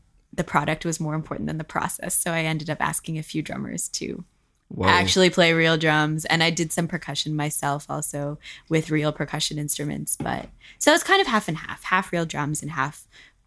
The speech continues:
Speaker 1: violin beats in the end. Yeah.
Speaker 2: And how do you, how are you recording all this? Is it all, is it all you alone in studio, or, like, all, like, a home studio, or is it,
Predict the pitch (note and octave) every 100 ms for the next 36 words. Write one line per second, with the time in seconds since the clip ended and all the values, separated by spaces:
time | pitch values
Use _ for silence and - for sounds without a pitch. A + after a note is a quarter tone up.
0 | - D3 D3 E3 D3+ - - - - -
1 | _ _ _ - D3 C#3+ - - - G3+
2 | F3+ F3+ _ _ _ - - C3+ C#3 C#3+
3 | C3+ D3 D#3+ D#3+ D#3+ D#3 D#3 D3+ D#3 C3+
4 | D#3 D3+ C#3+ - C#3+ B2 G#2+ G2 F#2+ G#2
5 | F#2+ A2 C3 D3+ D3 C#3+ D3 D3 - -
6 | A#2+ A2+ C3 C#3 B2 C3+ C#3 C#3 C#3 C#3
7 | C3+ C#3 C#3+ C#3+ - E3+ E3 E3 F3 F3
8 | C3 G#2+ - C3+ B2+ C3+ C3+ C#3 C#3+ D3
9 | A#2 G#2+ D#3 F3 - F3+ F#3 G3 A#2+ G2+
10 | G2+ G#2+